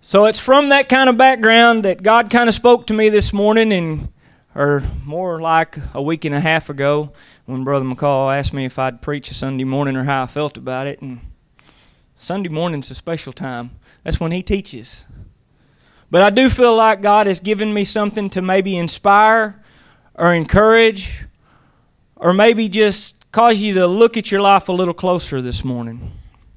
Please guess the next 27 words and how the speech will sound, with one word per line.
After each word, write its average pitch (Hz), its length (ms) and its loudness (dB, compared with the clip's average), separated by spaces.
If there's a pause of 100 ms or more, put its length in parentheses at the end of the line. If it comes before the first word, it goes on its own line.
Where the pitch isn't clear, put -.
(1600)
And 143 200 -4
it's - 600 -8
to 220 160 4
that 226 260 6
I'm 202 140 2
gonna 202 360 -2 (180)
kinda 202 220 0
get 196 160 0
into 208 180 0
my 190 140 4
message. 214 640 2
And 139 320 -12 (300)
this 208 200 4
month's 233 380 2
theme 247 320 2
is, 196 160 0
"I 233 240 4
Am 214 140 0
Fruitful." 208 580 -6 (1400)
So 240 160 4
I 285 40 4
wanna 302 180 6
ask 294 260 4
everybody 285 460 4
in 254 100 4
this 247 220 4
house 240 600 0